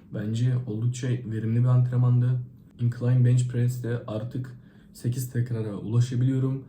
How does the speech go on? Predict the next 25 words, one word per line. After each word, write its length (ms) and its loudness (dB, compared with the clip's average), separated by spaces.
Yani 340 2
bir 60 2
seti 400 -4
tam 200 -4
olarak 400 0
çıkartabiliyorum. 920 0
Ondan 280 0
sonra 200 -4
ikinci 320 2
sette 640 -2
altı 300 -6
tekrar 360 -4
falan 340 0
çıkıyor. 400 -4
Üçüncü 240 -2
sette 320 -2
de 200 -2
beş 180 2
tekrar 360 -6
çıkıyor. 340 -8
Ondan 260 0
sonra 320 -2
da 80 0
birazcık 500 -2
yardımlı 520 -6